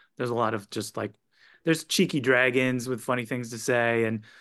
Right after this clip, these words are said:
there's not, there's action and adventure knights fighting each other.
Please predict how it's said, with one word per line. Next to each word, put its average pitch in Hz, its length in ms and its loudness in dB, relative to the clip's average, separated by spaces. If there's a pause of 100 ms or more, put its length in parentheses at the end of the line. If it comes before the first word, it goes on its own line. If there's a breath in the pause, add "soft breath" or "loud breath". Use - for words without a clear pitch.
(240 loud breath)
there's 143 220 4
not, 135 320 0
there's 127 240 2
action 135 420 -2
and 127 120 -4
adventure 120 420 -4
knights 117 280 -4
fighting 113 320 -4
each 117 160 -6
other. 117 380 -4